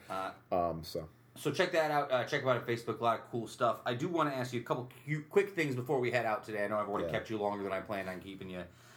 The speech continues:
Speaker 2: Yeah,
Speaker 1: Um,
Speaker 2: no problem.
Speaker 1: So, uh, I think that, uh, for a lot of folks in the Made in Utica sphere of influence and the Uticast Made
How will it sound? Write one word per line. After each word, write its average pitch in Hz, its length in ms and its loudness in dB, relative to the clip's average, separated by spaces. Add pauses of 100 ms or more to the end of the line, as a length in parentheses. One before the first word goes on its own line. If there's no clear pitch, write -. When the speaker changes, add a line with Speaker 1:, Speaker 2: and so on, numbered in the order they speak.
(100)
Speaker 2:
Yeah, 113 340 4
Speaker 1:
Um, 107 120 -2
Speaker 2:
no 123 120 4
problem. 110 440 0 (400)
Speaker 1:
So, 185 400 4
uh, 151 300 4 (380)
I 175 100 4
think 302 220 -4
that, 190 200 0 (160)
uh, 151 220 2
for 151 180 0
a 147 40 2
lot 165 160 4
of 147 100 -8
folks - 500 -2 (200)
in 127 200 0
the 120 120 2
Made 120 200 2
in 113 80 -4
Utica 113 720 0 (100)
sphere 120 320 0
of 107 80 -2
influence 110 540 -4
and 101 120 -6
the 95 60 -6
Uticast 101 600 -6
Made 104 180 -4